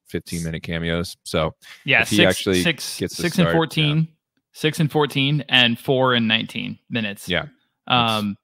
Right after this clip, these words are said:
Speaker 1: fantastic.
Speaker 2: and that's Brentford and United. And I mean, this is tasty this week if he, if he can get there in there versus Bournemouth.
Speaker 1: Yeah, man, it's the second, uh, fixture of the game week. So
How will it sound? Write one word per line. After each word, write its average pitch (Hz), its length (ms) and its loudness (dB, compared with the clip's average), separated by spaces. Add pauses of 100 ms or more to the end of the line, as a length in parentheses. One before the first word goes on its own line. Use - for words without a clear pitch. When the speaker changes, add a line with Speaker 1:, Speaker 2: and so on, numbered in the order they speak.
(160)
Speaker 1:
fantastic. - 560 -10
Speaker 2:
and 135 100 0
that's 135 140 2
Brentford 131 400 -2
and 120 100 -2
United. 110 540 -2 (140)
And 113 400 0 (120)
I 113 100 -6
mean, 107 280 -4 (160)
this 120 200 -4
is - 100 -14
tasty 113 380 -4
this 117 220 -8
week 123 220 -10
if 117 80 -12
he, 113 460 -10
if - 160 -10
he 131 80 -4
can 123 100 -6
get 117 140 -4
there 113 100 -2
in 123 240 -6
there 110 140 0
versus 107 240 -8
Bournemouth. 104 400 -10 (580)
Speaker 1:
Yeah, 90 340 2
man, 98 160 0
it's - 240 -6
the 85 440 0 (160)
second, 92 460 -2 (300)
uh, 82 240 -6
fixture 85 380 -8
of 80 40 -6
the 80 80 -8
game 80 240 -8
week. 80 180 -10
So 82 280 -6